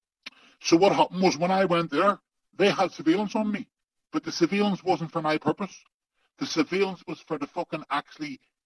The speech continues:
get the people who were actually gonna take me away to God knows where,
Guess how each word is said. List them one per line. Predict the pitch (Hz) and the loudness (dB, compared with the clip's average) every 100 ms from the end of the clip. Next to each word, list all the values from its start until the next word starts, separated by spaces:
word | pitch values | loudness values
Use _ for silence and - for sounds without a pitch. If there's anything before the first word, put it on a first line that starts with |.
| _ - | _ -2
get | 185 - | -2 -2
the | - | -6
people | - 160 - 147 | -2 -4 -4 -4
who | 277 | 0
were | 262 - | 0 0
actually | - - - 143 | -2 -4 -8 -4
gonna | 139 139 | -4 -4
take | - - | -10 -8
me | 135 135 | 0 2
away | 117 117 170 - _ _ _ _ _ _ _ - | 4 2 0 -4 _ _ _ _ _ _ _ 6
to | - 139 | 10 10
God | - 180 175 156 | 10 8 6 2
knows | 262 - | -10 -10
where, | - 104 - | -4 -2 -2